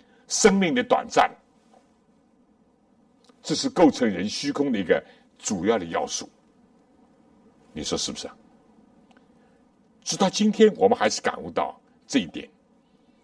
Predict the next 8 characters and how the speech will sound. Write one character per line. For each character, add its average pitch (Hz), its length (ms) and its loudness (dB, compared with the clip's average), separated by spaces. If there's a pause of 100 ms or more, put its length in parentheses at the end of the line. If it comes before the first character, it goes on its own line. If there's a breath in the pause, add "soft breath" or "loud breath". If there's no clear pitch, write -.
(160)
对 - 40 -2
不 113 60 -8
对？ - 100 -8 (1900)
我 170 160 6
有 143 120 10
的 143 120 10
时 - 100 4
候 143 300 10